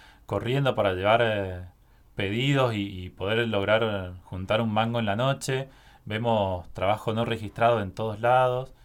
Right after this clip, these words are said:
Eh, el trabajo en, en, en las, en las fincas, que se lleva puesto el cuerpo de, de los laburantes, o sea, que, que son en situaciones,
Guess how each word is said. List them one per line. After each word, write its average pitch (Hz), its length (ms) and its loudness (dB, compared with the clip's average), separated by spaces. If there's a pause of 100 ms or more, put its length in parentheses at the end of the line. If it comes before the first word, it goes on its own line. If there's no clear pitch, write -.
(480)
Eh, 85 680 -10
el 90 120 -14
trabajo 98 760 -2 (180)
en, 90 260 -14
en, 90 400 -12 (640)
en 98 160 -8
las, 85 800 -10
en 104 80 -10
las 95 160 -8
fincas, 139 720 4 (400)
que 101 140 -6
se 95 280 -6
lleva 117 400 4
puesto 139 300 -2
el 104 80 -4
cuerpo 123 420 0
de, 90 380 -6 (680)
de 95 140 -8
los 92 140 -6
laburantes, 139 920 0 (160)
o - 40 -20
sea, 101 160 -8
que, 95 160 -16
que 90 140 -12
son 101 680 -4
en 92 120 -10
situaciones, 101 680 -8